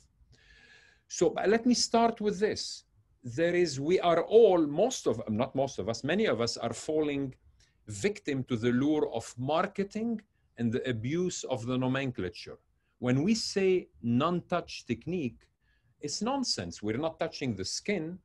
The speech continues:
We're destroying the nasal mucosa. I know I do it every day. I know what we're destroying to get in there. Uh, when we say minimally invasive, it is totally wrong. We mean minimal access surgery, maximum invasiveness.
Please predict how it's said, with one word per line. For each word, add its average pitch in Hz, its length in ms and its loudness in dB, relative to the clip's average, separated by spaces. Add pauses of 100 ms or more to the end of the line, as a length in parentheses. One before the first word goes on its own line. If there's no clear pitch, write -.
(340)
We're 117 140 0
destroying 143 920 2
the 107 220 -2
nasal 147 440 0
mucosa. 139 580 -2
I 113 120 2
know 185 180 6
I 160 160 4
do 170 200 8
it 170 120 0
every 160 460 0
day. 262 280 0
I 135 140 2
know 180 200 4
what 202 220 2
we're 170 160 0
destroying 170 600 -4
to 147 100 -2
get 147 200 -2
in 190 180 -2
there. 101 280 -2 (580)
Uh, 107 220 0 (300)
when 123 220 0
we 226 120 0
say 202 320 0
minimally 185 560 2
invasive, 147 640 -2 (120)
it 120 200 -6
is 175 200 -6
totally 156 560 -6
wrong. 175 380 -4 (180)
We 117 240 -2
mean 139 580 -2
minimal 139 440 0 (100)
access 202 460 -6
surgery, 107 640 -4 (460)
maximum 156 760 -2
invasiveness. 113 880 -4